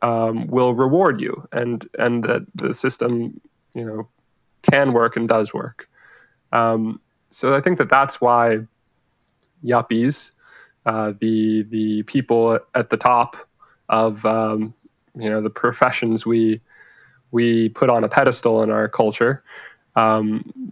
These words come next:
they are resistant to Bitcoin because it's, it's, uh, it, it goes against the value system and, um,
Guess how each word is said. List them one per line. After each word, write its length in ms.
they 520
are 280
resistant 580
to 100
Bitcoin 420
because 380
it's, 380
it's, 480
uh, 560
it, 300
it 100
goes 200
against 480
the 80
value 340
system 640
and, 540
um, 560